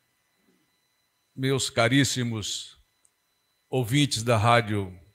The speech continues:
Cristo Rei e de demais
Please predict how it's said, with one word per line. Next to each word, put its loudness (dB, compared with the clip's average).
Cristo -2
Rei 4
e -14
de -10
demais 0